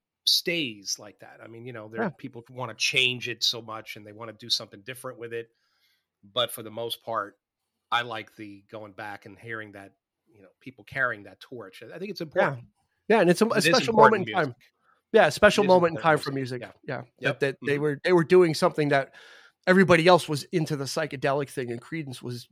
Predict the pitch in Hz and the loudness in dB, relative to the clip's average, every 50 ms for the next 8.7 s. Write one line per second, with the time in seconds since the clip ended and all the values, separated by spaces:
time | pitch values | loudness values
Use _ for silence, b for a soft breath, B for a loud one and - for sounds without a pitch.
0 | - - - 143 127 - _ - - 170 170 156 147 135 127 - - - 196 180 | -18 -12 -8 -8 -8 -8 _ -4 -2 -2 -2 0 -4 -6 -8 -8 -10 -6 -6 -4
1 | 156 135 131 123 - 120 - - 156 143 135 135 123 135 123 - 143 131 127 - | -4 -6 -8 -12 -16 -16 -12 -8 -8 -8 -8 -8 -10 -14 -12 -8 -8 -8 -8 -6
2 | - 175 175 160 147 123 - 151 147 135 127 120 131 123 110 107 107 104 110 110 | -4 -4 -4 -4 -6 -8 -8 -8 -8 -8 -8 -10 -10 -10 -10 -10 -12 -12 -12 -14
3 | 104 - _ 151 127 123 120 123 123 123 - 120 120 117 131 131 123 123 120 - | -14 -16 _ -16 -12 -10 -10 -10 -10 -12 -12 -16 -14 -10 -10 -8 -8 -8 -10 -10
4 | - _ B B 101 87 B B B B B B - 139 135 139 139 131 - - | -14 _ B B -20 -20 B B B B B B -8 -6 -4 -4 -4 -6 -4 -2
5 | 160 151 143 131 - _ _ _ _ _ _ _ 156 143 123 - 147 156 156 - | -2 -2 -2 -4 -8 _ _ _ _ _ _ _ -20 -20 -14 -6 -4 -4 -4 -4
6 | 170 143 143 123 131 - 120 - - 175 196 180 156 147 151 143 - 175 170 208 | -4 -4 -4 -4 -6 -10 -12 -4 2 4 4 4 6 2 2 4 4 6 8 8
7 | 226 240 233 214 208 220 208 214 202 190 190 190 185 180 170 165 180 170 175 160 | 8 8 6 8 8 8 6 6 6 6 6 8 8 6 4 2 0 -2 -2 -2
8 | 180 180 170 160 180 190 180 - 170 196 190 160 - B | 0 0 0 2 4 2 2 4 4 6 6 6 4 B